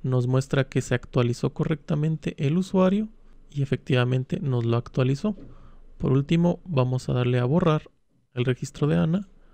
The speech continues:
Nos marca que no se eliminó. Si recargamos la página, nos ha eliminado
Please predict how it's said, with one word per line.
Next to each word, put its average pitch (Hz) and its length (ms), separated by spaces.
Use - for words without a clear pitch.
Nos 120 220
marca 120 260
que - 120
no 120 100
se 165 140
eliminó. 190 500
Si - 160
recargamos 123 440
la 165 140
página, 175 460
nos 127 240
ha 131 40
eliminado 151 600